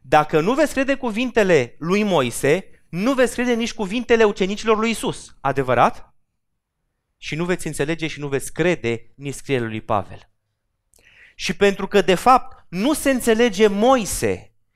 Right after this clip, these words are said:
și ce a vrut Dumnezeu să ne dea prin scrierile lui și să ne spună prin scrierile lui, din cauza asta, noi astăzi, adventiștii,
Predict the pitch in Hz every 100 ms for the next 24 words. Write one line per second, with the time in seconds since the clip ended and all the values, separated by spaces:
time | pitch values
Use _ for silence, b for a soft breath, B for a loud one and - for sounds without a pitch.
0 | _ - 180 160 190 185 254 247 240 208
1 | 160 208 185 170 160 202 220 190 160 208
2 | 214 185 170 185 165 139 143 131 117 185
3 | 233 220 175 - 170 170 135 101 117 b
4 | b b - 135 208 196 220 214 196 208
5 | 240 - - 117 127 147 160 170 160 127
6 | 113 110 101 156 - 165 160